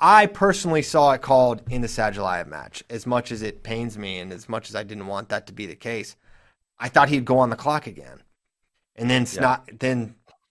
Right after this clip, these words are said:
Speaker 1: and it still is there to be won, a takedown, and you're winning. And you get
Speaker 2: Yeah.
Speaker 1: ducked and you gut, get gutted, and then it's, it's game over, game over.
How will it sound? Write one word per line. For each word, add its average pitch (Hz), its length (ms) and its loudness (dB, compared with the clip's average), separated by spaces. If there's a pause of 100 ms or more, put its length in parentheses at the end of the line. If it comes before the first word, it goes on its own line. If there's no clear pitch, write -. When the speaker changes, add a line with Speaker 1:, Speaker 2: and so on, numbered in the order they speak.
(600)
Speaker 1:
and 208 100 4
it 233 160 8
still 294 380 6
is 170 140 4
there 220 180 8
to 185 80 2
be 147 140 2
won, 196 360 6
a 143 60 0
takedown, 202 480 2
and 170 100 4
you're 156 100 4
winning. 180 400 4 (580)
And 131 100 -4
you 135 40 -2
get 127 80 2
Speaker 2:
Yeah. 98 120 2
Speaker 1:
ducked 165 320 4
and 151 100 -2
you 143 80 -4
gut, 139 300 -4
get 123 240 -8
gutted, 135 340 -2
and 101 100 -12
then 107 140 -8
it's, - 380 -14 (340)
it's 101 220 -16 (400)
game 104 240 -10
over, 85 320 -12
game 71 280 -18
over. 65 340 -18